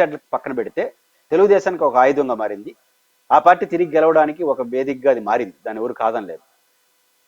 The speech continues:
ఏ అమరావతి ఉద్యమం ఆయనకు ఉపయోగపడిందో అదే అమరావతి కాన్సెప్ట్ తెలుగుదేశాన్ని మెడకు చుట్టుకుపోయే కనిపిస్తోంది. నిజానికి అమరావతి ముప్పై మూడు వేల ఎకరాలు తీసుకున్నది ఆడికే కంటిన్యూ అయి ఉంటే ఆ గ్లామర్ అట్టే ఉండేది.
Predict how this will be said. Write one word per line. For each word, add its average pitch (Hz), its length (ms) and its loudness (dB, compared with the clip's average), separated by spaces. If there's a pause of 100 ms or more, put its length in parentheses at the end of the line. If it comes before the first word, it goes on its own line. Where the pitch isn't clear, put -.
(100)
ఏ 160 160 2
అమరావతి 208 440 6
ఉద్యమం 190 500 -6 (320)
ఆయనకు 147 260 0
ఉపయోగపడిందో 135 640 -2 (300)
అదే 151 240 2
అమరావతి 180 840 4 (460)
కాన్సెప్ట్ 156 640 -2 (440)
తెలుగుదేశాన్ని 156 540 -2
మెడకు 131 180 -6
చుట్టుకుపోయే 117 420 -6
కనిపిస్తోంది. - 560 -10
నిజానికి 175 320 -2
అమరావతి 156 380 2
ముప్పై 147 220 -6
మూడు 147 180 -4
వేల 143 80 0
ఎకరాలు 139 220 -2
తీసుకున్నది 135 340 -6
ఆడికే 160 320 4
కంటిన్యూ 156 360 -4
అయి 147 140 -2
ఉంటే 135 460 -4 (400)
ఆ 135 80 6
గ్లామర్ 165 320 4
అట్టే 180 200 4
ఉండేది. 117 260 -2